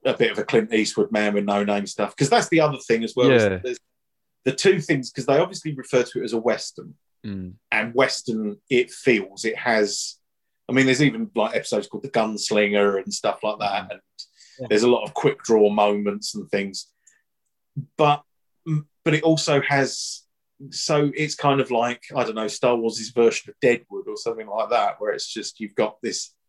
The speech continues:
Speaker 1: interesting community of, uh, characters. But also the other thing that it really draws heavily on is there's, um, a manga and, uh,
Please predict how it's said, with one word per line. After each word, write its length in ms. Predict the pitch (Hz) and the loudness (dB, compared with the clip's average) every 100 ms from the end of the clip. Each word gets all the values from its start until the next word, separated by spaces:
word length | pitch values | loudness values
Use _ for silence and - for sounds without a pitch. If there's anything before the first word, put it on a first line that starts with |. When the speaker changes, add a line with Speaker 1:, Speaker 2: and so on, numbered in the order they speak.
| _ _ _ _ _ | _ _ _ _ _
Speaker 1:
interesting 800 | 147 135 131 - 113 - - 113 | 2 2 0 0 0 0 -2 -4
community 720 | 110 113 113 113 104 - 104 104 | -4 0 2 2 -2 -6 0 2
of, 160 | 101 - - _ _ _ _ _ _ _ 117 | 2 -4 -16 _ _ _ _ _ _ _ -2
uh, 220 | 101 101 | 0 0
characters. 840 | - 127 113 - - - - - _ - - | 0 2 2 -2 -10 -12 -12 -16 _ -20 -4
But 80 | 143 | 2
also 380 | 151 180 - 143 | 4 2 4 4
the 120 | 135 | 6
other 180 | 139 160 | 4 4
thing 300 | 147 147 127 | -2 -2 -2
that 180 | 120 123 _ | -4 -4 _
it 180 | 147 131 123 | -8 -8 0
really 300 | 127 120 113 | 0 2 -2
draws 320 | 117 113 110 | -2 -2 0
heavily 340 | 131 117 107 107 | 0 -2 -2 -4
on 180 | 110 107 | -4 -6
is 240 | 104 - - | -8 -10 2
there's, 580 | 110 113 - - - _ | 2 2 -2 -8 -10 _
um, 580 | 120 110 110 107 107 101 _ _ _ _ _ _ 117 | -2 0 0 -2 -4 -10 _ _ _ _ _ _ 2
a 540 | 117 113 110 110 113 _ _ _ _ _ - | 4 2 0 -12 -20 _ _ _ _ _ -12
manga 960 | 120 123 135 143 139 123 110 101 90 _ _ _ - | -10 -2 2 2 2 0 0 0 -4 _ _ _ -4
and, 540 | 117 110 107 104 104 - - - | -2 -2 -2 -8 -12 -16 -8 -2
uh, 300 | 113 107 | 0 0